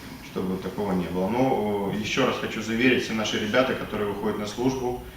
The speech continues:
они принимают присягу, так называемую, где один из пунктов, который гласит о том, что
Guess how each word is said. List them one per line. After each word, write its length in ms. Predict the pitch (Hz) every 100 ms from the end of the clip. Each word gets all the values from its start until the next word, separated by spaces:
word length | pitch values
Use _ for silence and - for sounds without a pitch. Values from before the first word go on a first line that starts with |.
| - - -
они 200 | 107 98
принимают 640 | 95 101 98 95 90 - -
присягу, 440 | 95 - 127 117 110
так 120 | 104
называемую, 600 | 101 101 101 98 98 95
где 500 | 98 95 90 92 98
один 220 | 104 113
из 100 | 107
пунктов, 380 | - 127 117 95
который 400 | - 113 104 95
гласит 300 | 98 98 123
о 100 | 98
том, 120 | 104 107
что 180 | -